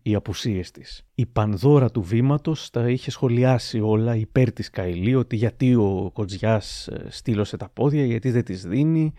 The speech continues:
και αυτός είχε απαντήσει. "Μόνο ντροπή νιώθω από το γεγονός ότι η κυρία Καηλή δεν συμμετείχε σε μάθημα, δεν έκανε τις απαραίτητες εργασίες,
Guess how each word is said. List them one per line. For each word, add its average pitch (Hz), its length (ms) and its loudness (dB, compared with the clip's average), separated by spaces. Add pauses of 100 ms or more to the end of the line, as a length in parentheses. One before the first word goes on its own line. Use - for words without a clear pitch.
(280)
και - 100 0
αυτός 139 280 2
είχε 139 180 2
απαντήσει. 110 640 0 (400)
"Μόνο 160 220 6
ντροπή 139 360 4
νιώθω 107 540 0 (120)
από 117 140 -2
το 139 60 2
γεγονός 113 480 2
ότι 131 160 -2
η 117 40 0
κυρία 127 260 2
Καηλή 120 420 0
δεν 127 200 2
συμμετείχε 113 520 0
σε 95 140 -6
μάθημα, 95 480 -2
δεν 160 260 4
έκανε 110 280 2
τις - 140 -10
απαραίτητες 98 440 -2
εργασίες, 101 600 -4